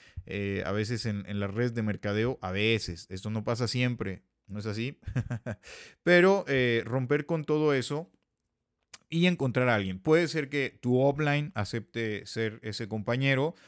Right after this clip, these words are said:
eh, o alguien más arriba. Eso no importa, pero tienes que buscarte a alguien, eh, para, para llevar a cabo esto. Y después tú lo puedes practicar con tu línea frontal, con tus frontales. Tú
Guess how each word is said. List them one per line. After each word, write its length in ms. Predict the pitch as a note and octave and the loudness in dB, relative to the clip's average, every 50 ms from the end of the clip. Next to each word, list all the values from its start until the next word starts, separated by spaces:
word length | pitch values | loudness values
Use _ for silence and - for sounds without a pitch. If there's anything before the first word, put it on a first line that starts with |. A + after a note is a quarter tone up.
| - - _ _ _ | -20 -20 _ _ _
eh, 440 | - G#2+ G#2 A2 G#2 G#2 G#2 G2+ G#2 - | -10 -8 -6 -4 -4 -4 -4 -4 -4 2
o 160 | A#2 C3+ E3 | 4 6 8
alguien 260 | E3 D#3+ D3+ C#3 A#2+ | 8 6 4 2 0
más 220 | B2 A#2+ A2+ - A#2 | 0 -2 -2 -2 -4
arriba. 320 | G#2 G2 F#2+ F2+ E2+ - _ _ _ _ _ - | -4 -4 -4 -6 -8 -10 _ _ _ _ _ -8
Eso 380 | B2 C3+ B2 D#3 D#3 D#3 - - | -6 -2 0 2 2 2 2 0
no 200 | C3 D3 F3 F3+ | 0 2 2 2
importa, 500 | F3+ E3+ D3 C3 A#2 G#2+ G2+ G2+ G2+ G2 | 2 0 0 0 0 0 0 -2 -4 -4
pero 160 | A#2+ A2+ A2+ | -4 -4 -4
tienes 220 | D3 E3+ E3+ D#3+ | -2 -4 -2 -2
que 80 | - E3+ | 0 0
buscarte 580 | C#3+ C3 A#2+ - - C#3+ C3+ B2+ A#2+ - B2 | 0 0 -2 -2 0 0 0 0 0 0 2
a 140 | A2 A2+ A2+ | 2 4 4
alguien, 340 | A2 G#2+ G2+ F#2 F#2 F2+ F2+ - - - - - _ _ - | 2 2 0 -4 -6 -8 -12 -16 -20 -20 -20 -20 _ _ -10
eh, 640 | G#2+ G2 G#2 G#2 G2+ G2+ G2+ G2 G2 G2 F2+ F2+ - _ | -8 -4 -4 -2 -2 -2 -2 -4 -4 -6 -8 -10 -14 _
para, 380 | _ - A#2+ A2+ A2+ A2+ A2 - | _ -2 0 2 2 0 0 0
para 200 | - A#2+ A#2+ A#2 | 0 0 2 2
llevar 320 | A#2 A#2+ A#2+ A#2+ B2+ B2+ | 2 2 4 4 4 4
a 120 | C3 B2+ - | 4 2 2
cabo 320 | B2+ B2 A#2 A2 G#2 F#2+ | 2 2 2 2 2 0
esto. 280 | F#2 - - - - - - | -2 -4 -8 -14 -16 -6 0
Y 160 | F3 G#3 A#3+ | 2 2 4
después 520 | C4+ C#4 B3+ - - D3+ C#3+ C#3+ - - | 4 2 2 2 2 2 2 2 0 2
tú 200 | - - G#3+ A3 | 4 6 6 8
lo 180 | A#3 A3 G#3+ - | 8 6 4 4
puedes 260 | E3+ F3+ E3+ E3+ - | 2 0 0 0 -2
practicar 720 | - E3+ F3 F3 - - F3+ F3+ - C#3 B2+ B2+ C3+ - _ _ _ _ _ _ _ _ _ | -2 -2 -2 -2 -4 -6 -8 -2 0 0 2 0 -2 -4 _ _ _ _ _ _ _ _ _
con 180 | - D#3+ E3 D3+ | -4 -4 -4 -4
tu 260 | - E3 D#3+ D#3+ D#3+ - | -2 -2 0 0 0 2
línea 400 | C#3+ C3 C3+ C3 C3 C3+ C3+ B2+ | 2 0 2 2 2 0 0 0
frontal, 640 | - - C#3 B2+ C3 C3 B2 D3 C#3+ C3 A2 G2+ - | 0 0 0 0 0 0 2 2 2 2 0 -2 -4
con 160 | A#2 A2+ G#2+ | -4 -4 -4
tus 160 | - G#2+ - | -4 -6 -2
frontales. 640 | - A2+ A#2 A#2 A2+ A#2 C3 C3+ C#3 C#3+ D3 C3+ C#3 | 0 2 2 4 4 6 6 6 6 4 2 0 -2
Tú 280 | - B2+ B2+ C3 C#3+ | -4 -6 -6 -6 -8